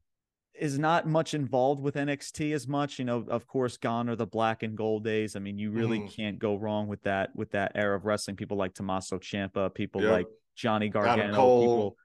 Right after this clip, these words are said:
Speaker 1: Adam Cole, ex-, Car-, even
Speaker 2: Yep.
Speaker 1: I'll throw Karrion Kross in there,
Speaker 2: Yep.
Speaker 1: and even others back in the day, like Velveteen Dream. Do you guys remember Velveteen
Speaker 2: Yeah,
Speaker 1: Dream?
Speaker 2: yeah.
Speaker 1: Even, I understand personally they have different, you know,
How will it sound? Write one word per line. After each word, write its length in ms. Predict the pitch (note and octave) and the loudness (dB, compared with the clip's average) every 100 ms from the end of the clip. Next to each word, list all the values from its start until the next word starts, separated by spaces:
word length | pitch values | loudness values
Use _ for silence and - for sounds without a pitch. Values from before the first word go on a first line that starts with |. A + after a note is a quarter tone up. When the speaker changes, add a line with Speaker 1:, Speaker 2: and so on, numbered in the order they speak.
| _ - | _ -4
Speaker 1:
Adam 300 | A#2+ A#2+ A#2 | 0 0 -2
Cole, 480 | - A#2+ A2+ A2 A2 | 0 2 2 2 2
ex-, 200 | A2 - | -2 -8
Car-, 260 | - A2+ G#2+ | -2 -2 0
even 240 | C#3 A2 | 2 0
Speaker 2:
Yep. 80 | A#2+ | 0
Speaker 1:
I'll 100 | B2 | -4
throw 220 | - C3+ | 0 -2
Karrion 460 | - C3 B2 A#2+ A#2 | -2 -2 -2 -2 -6
Kross 480 | - A#2 A#2 - A#2+ | -2 0 0 -2 -8
in 100 | A2+ | -4
there, 320 | A2+ A2+ G#2+ | 0 0 2
Speaker 2:
Yep. 280 | A#2+ B2+ - | 2 2 -4
Speaker 1:
and 100 | B2+ | -4
even 240 | C3+ B2+ B2 | 0 0 2
others 440 | C3 A#2+ G#2 G#2 | 2 2 0 -2
back 280 | A2+ G#2+ A2+ | -2 -2 -2
in 60 | |
the 80 | G#2 | -6
day, 140 | A2 G#2+ | -2 0
like 160 | A2+ | 0
Velveteen 580 | A2 B2 A#2+ - B2 A#2+ | 0 0 0 -4 -6 -6
Dream. 340 | G#2 A#2+ B2 | -4 -2 -2
Do 60 | A#2 | 0
you 60 | A#2 | 2
guys 220 | A#2+ A#2 | 0 0
remember 320 | A#2 A#2+ A2+ | -2 -2 -2
Velveteen 320 | A2 A#2 A#2+ | 0 4 6
Speaker 2:
Yeah, 260 | D3 D3+ B2 G#2+ | 8 8 4 0
Speaker 1:
Dream? 120 | G#2+ | 2
Speaker 2:
yeah. 160 | A#2+ B2 A#2+ | 4 4 0
Speaker 1:
Even, 220 | B2 A2+ _ _ - | -10 -18 _ _ -2
I 140 | C3 | 0
understand 520 | C3+ B2 - B2+ A#2+ | 0 -2 -2 -2 0
personally 680 | C3 B2+ - B2 A#2 A#2 G#2+ _ _ _ _ - | 0 0 0 -4 -2 -2 -4 _ _ _ _ -2
they 160 | A#2 | -2
have 320 | G#2+ A2 G2+ | 0 -2 -2
different, 420 | B2 A#2 A#2+ A2+ - | -2 -2 -2 -4 -2
you 100 | A#2 | 0
know, 220 | G#2+ G#2 | 2 0